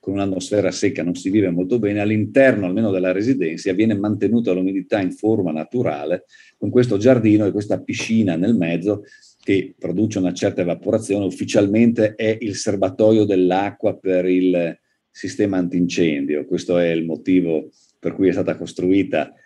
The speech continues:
il vero motivo. Naturalmente può venire utilizzata anche per farci il bagno quando uno ha tempo, diciamo, durante il giorno. Ed è molto bello entrare dall'ape-, alla, dall'aperto, entrare dentro, diciamo, in questa struttura, perché improvvisamente uno si sente,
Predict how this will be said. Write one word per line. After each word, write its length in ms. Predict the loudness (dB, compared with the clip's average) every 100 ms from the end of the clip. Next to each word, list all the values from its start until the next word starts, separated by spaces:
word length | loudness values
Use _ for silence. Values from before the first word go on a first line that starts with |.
| -12
il 240 | -8 -2
vero 260 | 4 4 4
motivo. 640 | 0 -2 -4 -4 -4 -10 _ _
Naturalmente 500 | -4 2 4 4 2
può 140 | 2 2
venire 320 | 2 0 -2
utilizzata 840 | -2 -2 -2 -2 -4 -4 -4 -6
anche 420 | -6 -6 -4 -6 -8
per 140 | -8
farci 320 | -8 -10 -8
il 80 | -8
bagno 420 | -8 -10 -10 -12
quando 300 | -12 -8 -6
uno 120 | -6
ha 80 | -10
tempo, 340 | -10 -12 -12 -14
diciamo, 320 | -14 -12 -12
durante 340 | -10 -10 -12
il 80 | -14
giorno. 380 | -14 -16 -16 -20 _ -20 -20
Ed 160 | -8 0
è 80 | 2
molto 360 | 4 4 4 4
bello 300 | 4 4 2
entrare 500 | -2 -2 -2 0 -2
dall'ape-, 500 | -4 -6 -2 0 0
alla, 240 | -4 -8 _
dall'aperto, 720 | -4 -2 -2 0 0 0 -2
entrare 480 | -6 -2 -2 -2 -4
dentro, 320 | -4 -4 -4 -10
diciamo, 320 | -10 -12 -10
in 60 |
questa 240 | -10 -8 -8
struttura, 440 | -10 -8 -4 -4
perché 220 | -4 -6
improvvisamente 680 | -6 -4 -2 -2 -2 -4 -4
uno 180 | -4 -6
si 160 | -10
sente, 580 | -8 -4 -4 -4 -6 -8